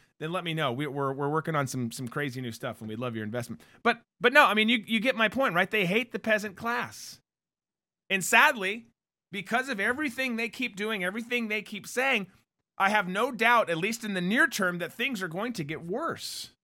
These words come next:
And that's not a scare ta-, there's so many people, so many of the trolls coming, "You just are a fear monger," this, that, and the other. No, no, no, no, no. I'm not, brother or sister, whatever. Oh, you probably don't know which one you are if you're a troll. But, like, I'm not, I'm not. I'm just telling you what they're saying and telling you it's not good.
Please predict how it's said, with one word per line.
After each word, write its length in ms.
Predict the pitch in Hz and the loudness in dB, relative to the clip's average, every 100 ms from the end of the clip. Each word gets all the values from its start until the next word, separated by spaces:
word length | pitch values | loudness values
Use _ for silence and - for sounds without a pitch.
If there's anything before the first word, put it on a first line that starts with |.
| _ _ _ _ _ _ _ _ 180 | _ _ _ _ _ _ _ _ -4
And 120 | 220 | -2
that's 160 | 247 | 0
not 180 | 269 302 | 2 2
a 40 | 302 | 2
scare 360 | - 214 254 | -4 -4 -4
ta-, 180 | 240 180 | -2 -4
there's 180 | 196 226 | -2 -2
so 120 | 294 | -2
many 140 | 311 233 | -2 -4
people, 240 | 196 175 | -4 -4
so 120 | 175 254 | -4 -2
many 100 | 269 | -4
of 60 | |
the 40 | 175 | -4
trolls 280 | - 185 - | -2 -2 -2
coming, 180 | 160 190 | -4 -2
"You 60 | |
just 180 | 254 - - | -4 -6 -6
are 140 | 143 143 | -4 -4
a 40 | |
fear 280 | - 180 180 | -2 -2 0
monger," 340 | 175 170 156 | 0 0 -2
this, 140 | 165 180 | -4 -4
that, 100 | 190 | -4
and 60 | 170 | -2
the 80 | |
other. 100 | 175 151 | -4 -2
No, 120 | 147 | -4
no, 80 | 208 | -2
no, 180 | 247 | 0
no, 80 | 247 | 0
no. 260 | 247 233 202 _ _ _ _ - | 2 2 0 _ _ _ _ 0
I'm 160 | 151 180 | 2 4
not, 200 | 190 185 | 2 2
brother 360 | 165 156 151 - _ _ - | 2 2 0 -8 _ _ -8
or 100 | 151 | -6
sister, 460 | - 156 - 147 - - | -4 -6 -6 -8 -10 -6
whatever. 340 | 151 151 147 | 0 2 2
Oh, 40 | 160 | 0
you 120 | 160 | -2
probably 240 | 190 170 | 0 0
don't 140 | 151 151 | 0 -2
know 260 | 151 143 - | -2 -4 -8
which 200 | 147 - | -12 -8
one 140 | 143 135 | -6 -6
you 160 | 139 | -4
are 220 | 139 117 - _ _ _ _ _ _ - | -2 -4 -6 _ _ _ _ _ _ -14
if 100 | - | -8
you're 120 | 123 | -8
a 40 | |
troll. 200 | - 165 | -4 -2
But, 120 | 170 | 0
like, 200 | 196 185 - _ _ _ _ _ _ 190 | 0 0 -2 _ _ _ _ _ _ 0
I'm 120 | 214 | 4
not, 160 | 220 - | 4 4
I'm 160 | 190 | 4
not. 260 | 202 220 - | 8 6 6
I'm 140 | 180 | 0
just 160 | 202 - | 0 2
telling 300 | 214 226 208 | 4 4 2
you 120 | 190 | -2
what 180 | 185 180 | -2 -2
they're 120 | 185 | -2
saying 400 | 165 170 165 170 | 0 2 2 0
and 100 | 147 | -2
telling 240 | 160 156 151 | 0 2 2
you 140 | 143 | -2
it's 140 | 127 139 | -2 -2
not 220 | 113 - | -4 -4
good. 200 | 101 | -8